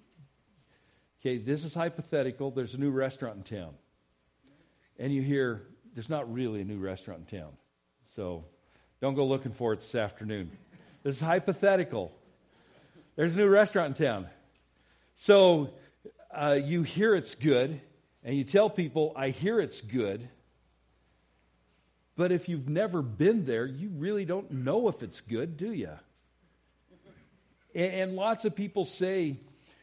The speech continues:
well, like in, and, and God uses everything. In Oak Ridge, there,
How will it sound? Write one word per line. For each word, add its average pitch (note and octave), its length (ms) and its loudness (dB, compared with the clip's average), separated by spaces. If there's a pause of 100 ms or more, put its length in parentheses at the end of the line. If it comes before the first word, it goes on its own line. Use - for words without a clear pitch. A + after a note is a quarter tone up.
well, F3+ 400 -4
like F#3 260 -6
in, G3 240 -4 (640)
and, F#3+ 220 -12
and F3+ 180 -4
God G3 260 -2
uses E3+ 360 -6
everything. C3 640 -4 (1080)
In F#3 160 -2
Oak A3 240 0
Ridge, D#3+ 380 -4
there, E3 340 -2